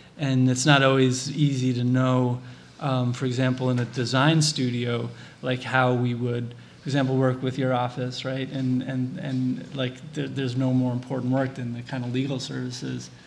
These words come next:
that you're providing. But what would it mean for, I mean, we should think about it now and we figure it out. What would it mean, like, for, you know, an architect to work with,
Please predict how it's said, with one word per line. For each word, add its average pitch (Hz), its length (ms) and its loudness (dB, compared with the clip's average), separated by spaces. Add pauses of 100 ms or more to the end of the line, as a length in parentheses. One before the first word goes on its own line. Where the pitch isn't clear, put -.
(160)
that 139 60 -6
you're 135 120 0
providing. 127 720 -2
But - 220 -8 (220)
what 151 140 4
would 143 100 2
it 131 100 2
mean 139 360 4
for, 120 520 -4 (680)
I 147 40 -2
mean, 143 160 4
we 151 120 8
should 147 180 2
think 151 160 4
about 139 240 2
it 123 60 0
now 135 320 4
and 120 140 -4
we 127 80 -6
figure 131 260 -4
it 127 80 0
out. 123 220 2
What 135 100 2
would 156 100 4
it 156 80 6
mean, 156 380 8
like, 123 240 0
for, 131 320 -2 (320)
you 160 100 4
know, 151 80 10
an 131 60 6
architect 143 680 2
to 131 140 -4
work 131 440 -4
with, 131 400 -8